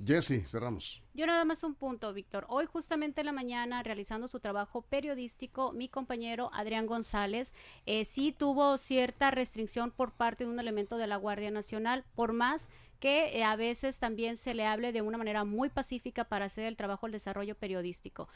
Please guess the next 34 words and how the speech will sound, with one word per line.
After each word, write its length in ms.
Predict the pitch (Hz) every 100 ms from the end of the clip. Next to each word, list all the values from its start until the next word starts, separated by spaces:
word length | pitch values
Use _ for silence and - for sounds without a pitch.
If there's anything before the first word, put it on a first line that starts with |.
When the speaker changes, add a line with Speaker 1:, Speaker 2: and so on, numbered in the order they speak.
| - -
Speaker 2:
Entonces 520 | 220 240 240 269 262
hay 140 | 247
que 100 | 254
entender 500 | 269 240 214 208 208
que 220 | - 214
sí 320 | 208 - 302 349 -
hay 300 | 226 247 302
elementos 640 | 269 226 220 220 233 226
que 80 | 220
abusan 460 | 196 208 247 294 262
a 60 |
veces 280 | 220 220 240
de 100 | 233
su 160 | - 247
poder 420 | 240 233 220 226 - - - -
y 160 | 277 294
que 100 | 311
por 240 | 294 277
eso 300 | 262 254 277
deben 240 | 247 262
de 80 | 262
existir 400 | 254 220 - 254
estos 340 | 240 - 254 247
medios 360 | 240 240 262
de 100 | 233
control 580 | - 185 185 - 202 180 -
a 140 | 208
través 580 | 208 220 208 233 254 226
de 160 | 233 220
todos 340 | 247 247 269
los 140 | 269
sistemas 640 | - 214 - 220 226 214 -
de 120 | 254
justicia, 680 | - 285 - 285 - 233